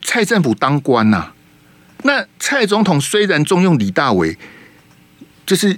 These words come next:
一开始那个林权有没有？你还记得林权吗？刚不是提到林权，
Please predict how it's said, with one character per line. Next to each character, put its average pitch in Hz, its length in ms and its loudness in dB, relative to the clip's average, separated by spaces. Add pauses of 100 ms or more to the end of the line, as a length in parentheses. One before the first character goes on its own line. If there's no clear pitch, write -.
一 185 60 0
开 180 140 0
始 156 120 -2
那 156 100 2
个 156 120 2
林 120 240 4
权 104 240 0
有 92 80 0
没 95 100 0
有？ 92 100 -4 (180)
你 113 100 -4
还 117 60 0
记 151 120 -2
得 123 140 2
林 110 180 2
权 87 200 -2
吗？ 85 140 -6
刚 127 140 0
不 135 60 2
是 117 40 0
提 117 120 -2
到 120 80 0
林 110 200 2
权， - 180 -2